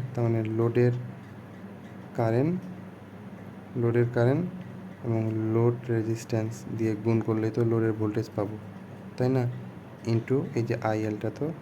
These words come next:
মানে, লোডের কারেন্ট তো থেকে গেল, তাহলে মান বসিয়ে দাও।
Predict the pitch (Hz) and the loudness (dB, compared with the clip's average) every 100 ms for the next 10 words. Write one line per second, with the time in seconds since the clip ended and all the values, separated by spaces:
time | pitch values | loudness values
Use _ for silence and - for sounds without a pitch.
0 | - 113 107 104 110 107 107 107 104 104 | -8 -4 -2 0 0 0 0 0 0 0
1 | - 117 113 107 107 123 - - - - | -4 -2 0 0 0 -4 -8 -14 -16 -4
2 | 120 110 110 101 110 110 107 107 113 104 | 0 2 2 2 2 2 0 -2 -2 0
3 | 113 | 0